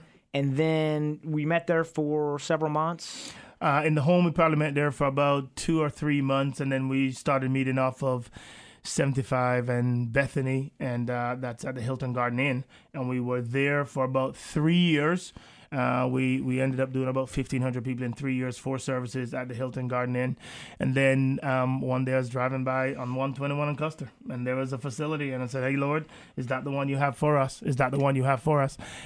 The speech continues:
Speaker 2: And, um, that's when, that's when the Lord opened up a door. And, uh, three months later, we were meeting off a prime property at the four corners of Collin County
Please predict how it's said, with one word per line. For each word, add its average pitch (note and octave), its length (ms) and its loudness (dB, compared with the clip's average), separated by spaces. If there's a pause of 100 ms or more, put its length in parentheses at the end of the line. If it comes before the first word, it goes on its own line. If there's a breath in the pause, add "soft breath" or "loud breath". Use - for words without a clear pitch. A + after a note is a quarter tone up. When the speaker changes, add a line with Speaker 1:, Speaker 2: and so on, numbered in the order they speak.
Speaker 2:
And, B2+ 360 2
um, B2 380 0 (260 soft breath)
that's C3+ 280 0
when, C3+ 320 2
that's B2+ 240 -4
when B2+ 400 2 (240 loud breath)
the C3 100 0 (120)
Lord C3 300 4
opened C3 280 0
up C#3+ 100 0
a D#3 60 2
door. D3 300 4
And, B2 380 0
uh, B2 180 -4
three C#3+ 220 2
months C#3 240 2
later, C3+ 220 0
we B2+ 80 -2
were B2 140 0
meeting B2+ 400 -2 (320 loud breath)
off B2+ 180 -2
a B2+ 220 -2 (320)
prime C#3+ 500 2
property B2+ 580 -2 (280 loud breath)
at B2+ 160 -4
the B2+ 80 -2
four C#3+ 320 -2
corners C#3+ 560 2
of B2+ 160 -2
Collin C3+ 320 2
County A#2+ 420 0